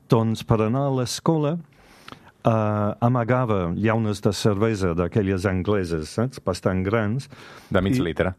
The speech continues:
Speaker 1: De mig litre, si fa no fa, sí. Eh, i anava caminant cap a l'escola bevent una llauna de cervesa. De
Speaker 2: Amb
Speaker 1: manera
Speaker 2: catorze anys?
Speaker 1: Amb catorze anys, catorze, quinze anys. De manera que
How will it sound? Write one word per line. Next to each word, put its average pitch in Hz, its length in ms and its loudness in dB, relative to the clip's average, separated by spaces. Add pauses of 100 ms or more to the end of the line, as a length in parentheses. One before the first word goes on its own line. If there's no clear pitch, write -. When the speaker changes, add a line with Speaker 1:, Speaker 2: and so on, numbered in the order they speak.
Speaker 1:
De 123 160 4
mig 113 280 -2
litre, 98 440 0 (260)
si - 140 -2
fa 95 120 2
no 90 140 0
fa, 98 280 0
sí. 104 280 0 (560)
Eh, 104 800 2
i 120 160 2
anava 117 380 2
caminant 127 640 0
cap - 220 2
a 101 40 6
l'escola 113 560 0
bevent 110 380 2
una 110 220 0
llauna 98 360 0
de 92 120 0
cervesa. 92 600 0
De 90 100 0
Speaker 2:
Amb 92 100 2
Speaker 1:
manera 107 120 2
Speaker 2:
catorze 107 240 0
anys? 76 240 -4 (180)
Speaker 1:
Amb 110 140 2
catorze 107 400 2
anys, 95 240 0
catorze, 98 420 0
quinze 92 340 0
anys. 90 200 -2
De - 80 2
manera 110 420 0
que 110 280 0